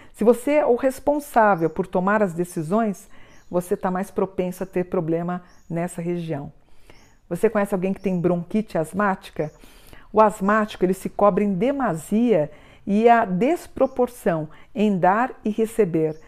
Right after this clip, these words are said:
tá nitida-, nitidamente também ligado ao problema da asma.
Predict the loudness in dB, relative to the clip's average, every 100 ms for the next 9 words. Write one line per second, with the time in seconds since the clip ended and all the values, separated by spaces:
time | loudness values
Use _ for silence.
0 | -20 -20 _ -2 -2 0 0 0 -2 0
1 | 0 0 -2 -2 -2 0 0 0 -2 -4
2 | -2 -2 -2 2 2 2 0 0 0 0
3 | 2 2 0 -4 -8